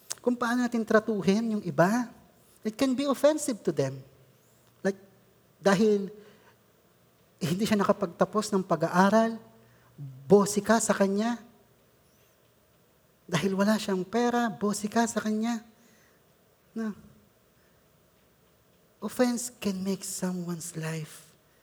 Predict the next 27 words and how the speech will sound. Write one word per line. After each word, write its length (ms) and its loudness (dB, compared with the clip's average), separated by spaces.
miserable. 640 -12
Ano 80 -4
po? 120 2
If 140 2
isa 180 4
ka 140 10
sa 100 4
mga 240 8
kagaya 400 8
ko 320 -2
na 80 -6
marami 400 2
nang 160 -4
na-offend, 480 -2
nire-ready 460 6
na 100 4
po 160 -2
yung 160 0
gilingan 320 0
leeg, 240 -8
ah, 100 8
gilingan 480 0
bato 160 2
sa 160 0
likod. 320 8
<laughs> 720 -8
Sabit 220 6